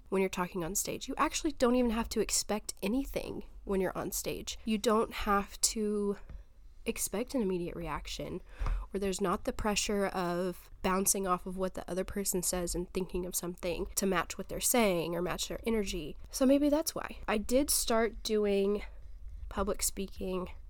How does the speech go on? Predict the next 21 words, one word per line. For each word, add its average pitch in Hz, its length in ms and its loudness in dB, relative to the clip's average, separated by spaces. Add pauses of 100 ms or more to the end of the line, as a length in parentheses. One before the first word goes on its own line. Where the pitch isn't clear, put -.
(120)
quote 196 240 4
unquote, 180 440 2
professionally 247 1000 2 (1040)
when 202 180 0
I 185 240 4
was 175 440 0
fourteen, 202 680 4 (160)
and 202 580 6 (300)
did 233 180 4
that 202 220 4
from 190 480 0
fourteen 226 520 0
to - 160 -4
eighteen, 202 600 0
which - 420 -2
I 202 140 2
will 196 180 4
get 190 180 2
into, 170 480 0 (300)
and 214 140 2
then 196 300 4